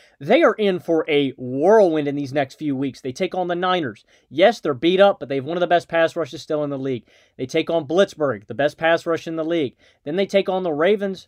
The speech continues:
They hit the snooze one time against the New York Giants. And then you get to take on DeMarcus Lawrence and Aldon Smith.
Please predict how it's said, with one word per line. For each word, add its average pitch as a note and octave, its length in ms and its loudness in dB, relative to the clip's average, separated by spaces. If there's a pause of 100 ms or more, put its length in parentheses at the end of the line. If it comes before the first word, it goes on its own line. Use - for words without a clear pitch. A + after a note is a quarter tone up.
(160)
They B2+ 100 -8
hit D#3+ 140 -8
the F#3+ 80 -8
snooze A3+ 360 -2
one G3 200 -4
time F#3+ 260 -4
against F3+ 200 -8
the F3+ 60 -8
New F3+ 80 -6
York F3 200 -4
Giants. D#3+ 360 -6 (300)
And C3 100 -4
then F#3 120 -2
you G#3+ 80 -4
get G#3+ 140 -2
to G#3 60 -6
take F#3 220 -4
on F3 180 0
DeMarcus D#3 440 -4
Lawrence D3+ 340 -2
and C3 80 -8
Aldon C#3 360 -2
Smith. F3 440 -4